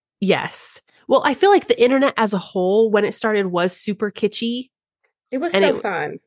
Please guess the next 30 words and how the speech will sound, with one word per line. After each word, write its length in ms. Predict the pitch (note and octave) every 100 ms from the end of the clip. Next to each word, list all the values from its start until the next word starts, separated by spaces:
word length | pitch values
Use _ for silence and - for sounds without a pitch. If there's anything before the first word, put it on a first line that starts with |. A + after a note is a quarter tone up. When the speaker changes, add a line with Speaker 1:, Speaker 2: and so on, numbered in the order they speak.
| _ B3
Speaker 1:
And 140 | B3
Speaker 2:
Yeah. 60 | B3
Speaker 1:
yeah, 100 | A#3+
and, 120 | A#3
like, 160 | A#3 A3
everything 400 | B3 B3 B3 D4 B3+
was 140 | B3
quirky, 500 | - B3+ A#3+ B3 A#3+
and 120 | B3
they 80 | A#3
were 60 | A#3+
like, 160 | A3+
"This 180 | G#4 A4+
is 60 | A4+
just 200 | G#4+ E4
a 60 |
silly 280 | - D4+ F#4
little 220 | F4+ F#4+
thing." 380 | - G#4 G4+ A#3
And 140 | F3+ G#3+
then 100 | G3+
all 220 | - G3
of 80 | G#3+
a 40 |
sudden 280 | G#3+ A3+ G#3
it 120 | F#3
became, 560 | F#3 F3+ - D#3+ E3+ F3
like, 440 | D3+ C3+ - - - _ _ _ _
big 320 | F3 E3+ D3
tech. 580 | - D3+ C#3+ G3+ - -